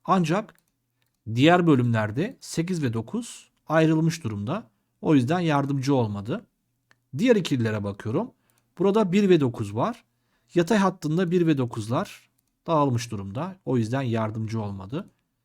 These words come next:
Dikey hattında bir ve dokuzlar. Bakın burada birler var.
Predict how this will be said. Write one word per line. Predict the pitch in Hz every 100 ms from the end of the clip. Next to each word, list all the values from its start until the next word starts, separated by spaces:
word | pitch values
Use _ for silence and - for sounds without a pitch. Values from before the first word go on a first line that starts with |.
| _ -
Dikey | 165 220
hattında | 202 - 170 180 165
bir | 180
ve | 165
dokuzlar. | 135 120 117 107 147 214 _ _ _ _ _ _ _ _ -
Bakın | 135 160
burada | 151 160
birler | 131 143 147 135
var. | 110 190 -